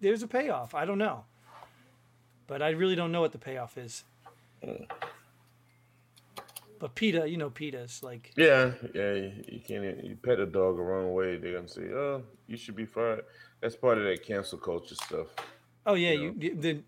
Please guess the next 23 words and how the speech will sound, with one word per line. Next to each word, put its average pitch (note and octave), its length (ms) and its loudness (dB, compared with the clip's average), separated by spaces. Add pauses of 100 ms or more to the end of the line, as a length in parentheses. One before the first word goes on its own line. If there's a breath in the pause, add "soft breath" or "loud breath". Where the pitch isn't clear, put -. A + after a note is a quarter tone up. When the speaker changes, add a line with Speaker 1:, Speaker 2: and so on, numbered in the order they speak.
Speaker 1:
they E3+ 160 2
would, F3+ 160 2
they, G#3+ 220 6
they G3 160 4
should G#3+ 160 0
have E3 80 0
been D#3 80 2
the D#3 80 0
ones D3+ 180 0
canceling, E3 520 -6
like, C#3+ 200 -6 (160)
Thanksgiving, D3 580 -4
'cause, C3 180 -8
like, C3+ 160 -6
those D#3 180 -2
feathers D#3 340 -2
had D#3 140 -2
to C3+ 60 -8
come D3+ 180 -4
from B2+ 100 -10
somewhere, C#3+ 420 -6
right? C#3 160 -4
Speaker 2:
Yeah. C#3+ 120 6